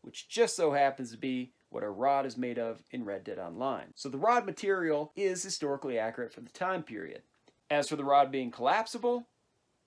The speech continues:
also historically accurate. According to the eighteen ninety-eight Sears catalog, fish rods are too long to be sent by mail,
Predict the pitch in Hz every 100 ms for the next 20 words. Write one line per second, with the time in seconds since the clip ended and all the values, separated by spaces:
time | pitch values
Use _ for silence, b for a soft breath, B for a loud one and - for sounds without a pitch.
0 | _ 156 180 180 170 151 - 151 135 127
1 | 113 80 - - - _ _ - - 269
2 | 262 185 180 196 196 175 165 151 147 -
3 | 151 131 - 139 117 110 113 - _ -
4 | 240 202 190 175 151 135 - 226 226 190
5 | 180 165 151 127 123 - 147 - - 123
6 | 113 110 107 87 -